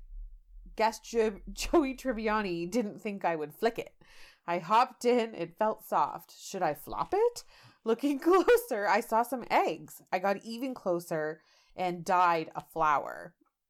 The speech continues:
The hidden couch was alive. A yelp came from the camera. I opened the candy, and to my surprise, a newspaper was inside. Guess who else was hidden in Wrigley Field? Joe Morgan and Santa just knew I was, <laughs> was catching.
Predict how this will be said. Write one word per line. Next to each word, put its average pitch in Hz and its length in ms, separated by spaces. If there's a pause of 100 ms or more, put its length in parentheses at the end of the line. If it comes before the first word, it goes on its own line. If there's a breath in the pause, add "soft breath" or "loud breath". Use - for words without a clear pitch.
(220)
The 233 160
hidden 285 420
couch 233 440
was 226 140
alive. 208 580 (140)
A 196 100
yelp 269 480 (120)
came 269 260
from 254 200
the 190 80
camera. 294 680 (340 loud breath)
I 185 120
opened 240 360
the 233 60
candy, 233 440
and 170 120
to 175 100
my 214 220
surprise, 208 600
a 185 60
newspaper 202 640
was 156 220
inside. 147 580 (340 soft breath)
Guess 294 260
who 262 120
else 330 240
was 214 160
hidden 202 320
in 202 140
Wrigley 214 300
Field? 226 500 (360 soft breath)
Joe 294 200
Morgan 254 420
and 170 160
Santa 330 420
just 285 320
knew 240 220
I 175 140
was, - 480
<laughs> - 40
was 208 320
catching. 269 560